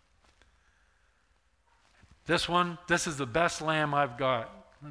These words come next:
Dust them off a little bit, and in we go. And I met as I come in, and one of the priests examines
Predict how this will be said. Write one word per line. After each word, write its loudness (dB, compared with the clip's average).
Dust -2
them -4
off -2
a -10
little -6
bit, -6
and -10
in -4
we -6
go. -6
And 0
I 2
met 0
as 0
I 4
come -2
in, -4
and -6
one 0
of -2
the -4
priests -4
examines -4